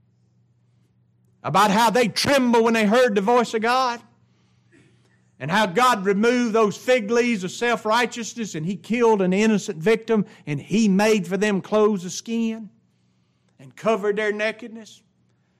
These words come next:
forgave and put away their sin? Abel and Cain heard that, and by faith Abel offered unto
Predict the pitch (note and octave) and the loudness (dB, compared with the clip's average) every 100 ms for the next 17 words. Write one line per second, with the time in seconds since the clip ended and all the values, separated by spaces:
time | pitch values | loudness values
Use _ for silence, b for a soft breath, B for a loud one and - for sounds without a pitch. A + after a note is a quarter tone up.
0 | _ C#3+ C3+ G#3+ A3+ G3+ D#3+ A3 G#3+ A3 | _ -8 -2 2 2 0 -2 0 2 2
1 | G#3+ G#3+ G3+ - A3 A3 A3+ A3 F#3+ _ | 2 2 -2 -4 -4 -4 -6 -12 -20 _
2 | _ _ _ _ _ _ _ _ _ _ | _ _ _ _ _ _ _ _ _ _
3 | _ _ _ _ _ _ _ _ _ _ | _ _ _ _ _ _ _ _ _ _
4 | _ _ _ D3+ G3 F3+ D3+ F#3+ G3+ E3 | _ _ _ 0 0 0 -2 -2 0 0
5 | F#3 F#3 D#3+ C3 - B2+ D3 - F#3+ F#3 | 0 0 0 -4 -6 -6 -6 -2 -2 -2
6 | D3+ F3 F#3 C#3 C3 D3 C3+ C3 D3 C#3 | -4 -4 -4 -4 -6 -6 -6 -8 -8 -8
7 | A#2+ | -10